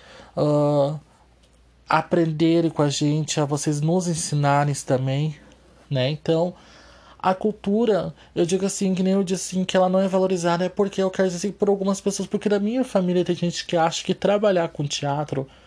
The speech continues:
né, trabalhar como ator é uma vida, assim, perdida, uma vida que não vale a pena, sabe? A gente que acha que pra ser uma pessoa na vida tem que, né, ser médico e tal, são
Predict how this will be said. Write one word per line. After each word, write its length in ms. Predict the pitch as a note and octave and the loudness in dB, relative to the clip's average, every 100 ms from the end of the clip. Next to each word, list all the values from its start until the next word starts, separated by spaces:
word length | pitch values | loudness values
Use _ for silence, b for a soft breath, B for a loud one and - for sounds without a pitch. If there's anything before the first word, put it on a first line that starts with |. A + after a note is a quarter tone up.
| B B B B | B B B B
né, 240 | C#3 C#3+ D3+ | -2 0 0
trabalhar 420 | D3+ C#3 C#3 C#3+ | 0 2 2 0
como 200 | D#3 D3 | 0 -2
ator 320 | C3+ D#3 D#3+ | 0 0 0
é 100 | D3+ | 0
uma 280 | D#3 D#3 D#3 | -2 -2 -2
vida, 240 | D#3 D3+ | -2 -2
assim, 600 | D#3 - D#3+ D#3+ D#3+ D#3+ - b b b _ | -4 -4 -4 -4 -4 -8 -12 b b b _
perdida, 600 | G3 G#3 F3+ A#3+ A3+ D3+ | 0 2 2 0 2 0
uma 240 | D3 C#3 C#3 | -2 -4 -4
vida 240 | D3 E3+ | -2 -2
que 160 | - E3+ | -2 -2
não 160 | F3 | 0
vale 220 | F3+ G3 | 2 2
a 60 | A3 | 2
pena, 440 | - D3 - G#2 | -2 -2 -2 -4
sabe? 600 | - - B2 A2+ B2+ C3 C3 | -8 -6 -2 2 0 0 -2
A 20 | |
gente 240 | C3+ C3+ | -4 -4
que 80 | D#3 | -2
acha 180 | D3 - | -2 -4
que 60 | |
pra 160 | - D#3+ | -4 -4
ser 360 | - - D#3+ F3 | -4 -4 2 2
uma 120 | F3 | 2
pessoa 320 | D#3+ - D#3+ | 0 0 -2
na 160 | D#3 D3+ | 0 -2
vida 460 | - C#3+ D#3+ E3+ | -4 -2 -2 -2
tem 240 | - F3 E3 | -2 -4 -2
que, 120 | F#3 | -2
né, 340 | E3 E3+ F#3+ B B B B | 0 -2 -6 B B B B
ser 260 | - - F3+ | -10 -2 0
médico 720 | D#3+ D3 D#3+ D#3 - - C#3 | 0 0 2 0 -4 -8 -6
e 40 | C#3 - - | -6 -8 -2
tal, 320 | C3+ D#3 D3+ | 0 0 -2
são 340 | - C#3+ C#3+ | -4 -6 -6